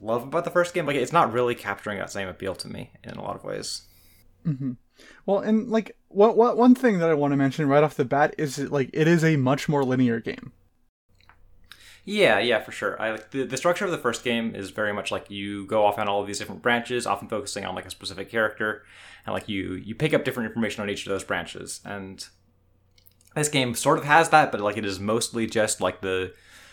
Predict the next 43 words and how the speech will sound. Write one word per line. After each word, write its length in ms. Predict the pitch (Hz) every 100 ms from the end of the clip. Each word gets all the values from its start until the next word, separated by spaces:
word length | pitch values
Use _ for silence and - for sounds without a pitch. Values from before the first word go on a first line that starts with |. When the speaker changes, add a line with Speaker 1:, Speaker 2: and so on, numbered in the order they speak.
| - _ -
Speaker 1:
the 120 | 104
main 680 | 107 131 139 139 139 139 127 _ _
route 420 | 107 127 127 104
that 160 | - 101
you 100 | 98
play 260 | - 135 127
through, 280 | 120 123
and 100 | 101
then 140 | 107 113
there's, 140 | 101
like, 120 | 98
a 80 | 95
couple 360 | - 139 135 139
branch 280 | 120 113 113
off 220 | 107 -
points 280 | 113 107 -
that 120 | -
have, 220 | 101 101
like, 280 | 95 92 - _ _ _ _ _ _ -
forty 440 | - - 131 127 117
minute 440 | 110 104 101 - _ _ _ _ _ _ _ _ _ _ _ _
alternate 440 | 120 113 120 104
endings. 400 | - 92 90 92
That 120 | 101 98
is 80 |
basically 340 | 87 98 - 101
the 80 | 90
full 200 | 104 95
extent 260 | - 104
of, 40 | -
like, 120 | 95
alternate 300 | 95 104 90
routes 200 | 95 98
in 60 | 127
this 100 | 120
game. 300 | 135 135 131 _ _ -
Speaker 2:
Yeah. 220 | 151 - - _ _ _ _ _ _ _ _ _ _ _ _ _ -
Speaker 1:
Which 200 | 143 160
I, 60 |
I, 180 | 170 160
I 60 | 147
think, 300 | 156 151 147
uh, 360 | 123 104 101